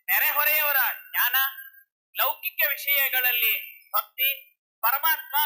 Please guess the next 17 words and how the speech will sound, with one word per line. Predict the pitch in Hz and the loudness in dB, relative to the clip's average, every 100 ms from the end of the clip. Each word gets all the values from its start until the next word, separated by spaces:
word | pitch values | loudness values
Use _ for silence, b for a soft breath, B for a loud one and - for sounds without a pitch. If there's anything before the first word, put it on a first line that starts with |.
| - | -2
ಗುರುಗಳಲ್ಲಿ | 494 523 - - | -8 -4 -4 -4
ವೈರಾಗ್ಯ | - 226 - - - - - | -4 0 0 -2 -6 -20 -20
ಮೂರು | - 294 294 | -8 -4 0
ನಮ್ಮಲ್ಲಿದೆ. | 320 240 220 - - _ _ _ - | 0 0 0 -2 -8 _ _ _ -4
ಎಲ್ಲ | 202 233 254 | -4 0 0
ಅಡ್ವರ್ಸ್ | - 233 277 233 | 2 0 -2 -2
ಎಫೆಕ್ಟ್. | 214 190 - _ _ _ _ _ _ - | -2 -2 -4 _ _ _ _ _ _ -6
ನಮಗೆ | - - | -2 -2
ಜ್ಞಾನ, | - 180 220 269 294 | -2 0 2 2 0
ಭಕ್ತಿ, | 262 - 277 | -2 -4 -2
ವೈರಾಗ್ಯ, | 240 240 247 - 240 202 - - _ _ - | 0 2 0 2 0 0 -6 -18 _ _ -6
ಸರಿಯಾದ | 180 233 262 320 302 | -4 0 0 0 -2
ಜ್ಞಾನ, | - 220 196 170 - _ _ _ _ | -2 -2 0 -4 -10 _ _ _ _
ಸರಿಯಾದ | 196 254 262 - - | -4 0 2 2 -2
ವಿಚಾರಗಳಲ್ಲಿ | 285 - 254 254 240 226 220 202 - | -4 0 0 2 -2 -2 -2 -4 -4
ಭಕ್ತಿ, | - - 233 196 - | -6 -4 -4 -4 -2
ಶಾಸ್ತ್ರದಲ್ಲಿ | 202 226 - 294 254 247 226 | -2 -2 -6 -6 -6 -6 -6